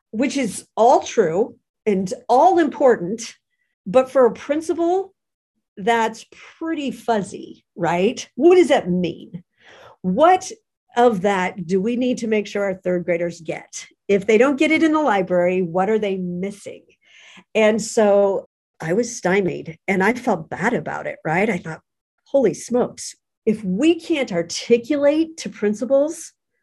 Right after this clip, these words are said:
what exactly our instruction consists of, then they're not going to believe that our instruction consists of much,"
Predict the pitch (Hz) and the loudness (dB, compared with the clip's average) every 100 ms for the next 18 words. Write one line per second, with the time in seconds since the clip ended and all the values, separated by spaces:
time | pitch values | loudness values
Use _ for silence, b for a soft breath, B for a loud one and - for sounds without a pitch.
0 | _ - 170 165 214 330 262 151 143 156 | _ -12 -10 -2 0 0 -2 -4 -10 -14
1 | - 185 220 254 277 285 311 320 - _ | -6 -4 -4 -6 -2 0 0 -2 -8 _
2 | _ _ - 214 226 226 226 - 202 208 | _ _ 0 4 4 2 -4 -4 -4 -4
3 | - 254 247 240 240 185 - 170 - 247 | -2 0 0 -2 -4 -6 -10 -10 -2 0
4 | 294 294 - _ _ 190 208 240 247 247 | 0 -2 -18 _ _ -2 2 4 2 0
5 | 349 359 - 240 247 226 208 165 180 190 | -4 -6 -6 -2 -2 -4 -6 -6 -6 -4
6 | 254 214 175 - 165 170 180 175 170 170 | -4 -4 -8 -12 -12 -4 -2 0 -2 -4
7 | 160 - 202 202 180 160 185 180 190 185 | -8 -6 -6 -4 -6 -4 -6 -4 -6 -6
8 | 175 151 165 - - - | -8 -6 -6 -6 -14 -18